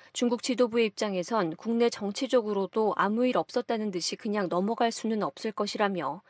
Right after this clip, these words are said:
향후 다양한 형태로 양국 간 갈등이 표면화될 가능성이 있다고 내다봤습니다. 지난 십오 일 몽골에서 열린 아시아 유럽 정상회의에서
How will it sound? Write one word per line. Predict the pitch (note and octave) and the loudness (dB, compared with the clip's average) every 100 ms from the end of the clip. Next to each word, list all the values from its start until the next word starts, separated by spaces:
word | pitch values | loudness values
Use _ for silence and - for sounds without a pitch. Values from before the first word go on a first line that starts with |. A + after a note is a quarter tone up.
| - - - | -20 -20 -4
향후 | A#3+ A3+ A3+ | 2 4 2
다양한 | G#3 A3 A3+ A#3 | 2 2 2 2
형태로 | G#3+ F#3+ F3 G#3 F3+ | 0 -2 2 4 4
양국 | F#3 G#3 G#3 | 2 0 0
간 | A3 | -2
갈등이 | - G#3 - A3+ E3+ - | -2 -6 -4 -2 -2 -4
표면화될 | - D4+ C4+ B3 A3 | -4 0 2 2 -2
가능성이 | G#3 G3 G3 G3+ F#3+ F3+ F3 | -4 -4 -4 -4 -4 -2 -2
있다고 | - - - F3+ | -6 -10 -10 -4
내다봤습니다. | F3+ F#3 E3 - - - - - - _ _ _ _ - | -2 -2 -2 -8 -16 -16 -14 -14 -14 _ _ _ _ -6
지난 | A#3+ A#3+ | 2 4
십오 | A#3+ C4 G#3+ A#3+ | 4 2 2 2
일 | A#3 | 4
몽골에서 | F3+ A3 B3 B3 B3 A#3 | 4 2 4 4 4 2
열린 | G3 G#3 B3 | 2 2 0
아시아 | D3 F3+ - B3+ | 0 0 4 4
유럽 | A#3 A3 G#3 | 4 0 -2
정상회의에서 | A3 G3 G3 G#3+ G#3+ G3 F3 D3+ G3+ E3 | -4 -4 -2 -2 -2 -2 -2 -2 0 0